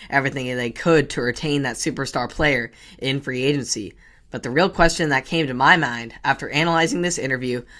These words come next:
between Draymond Green, K D, they, th-, that was an incredible interview that they had. I am left with the question of, not of the front office,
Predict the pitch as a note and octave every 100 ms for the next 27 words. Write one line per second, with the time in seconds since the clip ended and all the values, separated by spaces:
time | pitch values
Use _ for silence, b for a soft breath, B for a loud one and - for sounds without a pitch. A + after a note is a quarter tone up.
0 | B - C#3+ A#2+ C#3 D#3 D#3 D3 D3 D3
1 | - D3 D3 A#2+ A#2 - b b b C3
2 | B2+ A#2 B2+ B2 A#2+ C3 D#3+ A#2+ A#2 -
3 | D#3+ A#2+ C3 C#3+ A#2+ A#2+ A#2+ A#2 C#3 C3
4 | A2+ - b b b b b D#3 F3 D3+
5 | F#3 F#3 D3 C3 B2+ D#3+ E3 - C3 A#2+
6 | A#2 - - D3+ A#3 C4+ C4+ D3 D3+ C#3+
7 | C3+ B2+ D3 C#3+